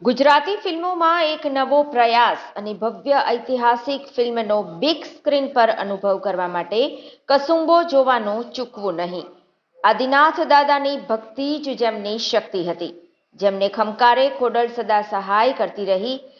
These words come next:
જેમની એક હાકલે વીરોએ રણની વાટ પકડી. જેમાં બહુ મોટી સંખ્યામાં ઇન્ડસ્ટ્રીઝના કલાકારો,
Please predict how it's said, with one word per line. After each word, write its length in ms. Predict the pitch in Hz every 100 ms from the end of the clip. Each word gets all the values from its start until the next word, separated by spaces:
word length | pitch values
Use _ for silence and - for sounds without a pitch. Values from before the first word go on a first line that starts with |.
| _ -
જેમની 320 | 240 233 226 -
એક 420 | 285 370 - -
હાકલે 500 | 254 262 277 262 254
વીરોએ 540 | 233 233 233 240 247 240
રણની 560 | 202 208 202 190 202 -
વાટ 180 | 202 180 - -
પકડી. 300 | 160 175 160 - _ _ _ _ -
જેમાં 320 | 208 202 190
બહુ 180 | 214 233
મોટી 440 | 208 208 220 330
સંખ્યામાં 640 | 359 277 262 262 240 247 240
ઇન્ડસ્ટ્રીઝના 760 | 214 226 226 233 233 226 202
કલાકારો, 680 | 196 190 190 196 196 214 233